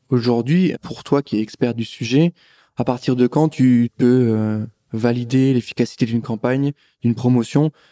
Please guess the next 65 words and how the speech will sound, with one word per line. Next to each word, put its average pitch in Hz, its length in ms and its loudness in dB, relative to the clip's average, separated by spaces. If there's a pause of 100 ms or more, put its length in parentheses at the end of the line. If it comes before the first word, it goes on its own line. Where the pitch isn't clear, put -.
À 107 80 0
l'époque, 113 380 0
on 117 40 -2
parlait 113 340 0
de, 117 80 -2
bah, 107 120 -2
de 107 120 0
premier 120 320 0
passage 113 380 -2
en 113 80 0
radio, 135 500 2 (240)
pour 113 120 0
des 110 120 0
groupes 113 180 -4
de 113 60 2
rap, 117 280 0
premier 120 260 0
passage 117 320 -4
sur - 120 -16
Skyrock, 120 420 -2
et - 60 -16
cetera. 135 420 -2
Aujourd'hui, 123 340 4
toi, 143 180 -2
qu'est-ce 139 220 -2
qui 127 120 -2
va 120 100 2
te - 120 -2
dire, « 123 280 -2
Tiens, 135 300 -2 (320)
notre 117 260 0
O 143 40 6
P 151 260 2
a 120 100 -2
fait 131 140 -2
monter 135 320 0
l'artiste 131 460 -2
ou 127 100 2
le 120 120 2
groupe, 139 380 0 (140)
ça 107 220 -4
fonctionne, 147 640 0 (380)
il 127 180 0
est 127 40 2
en 127 80 0
train 135 180 -2
d'émerger ». 127 400 2 (180)
Qu'est-ce, - 260 -4
est-ce 120 160 -2
que 127 100 2
c'est - 140 -2
les, 120 320 4
les 117 260 2
écoutes 143 280 0
de 139 100 2
stream ? 160 300 0
Est-ce - 100 -8
que 127 60 2
c'est - 140 -4
le 120 60 2
nombre 123 140 0
d'abonnés ? 139 280 2
Parce 170 120 -4
qu'en 110 140 0
vrai, 117 260 -2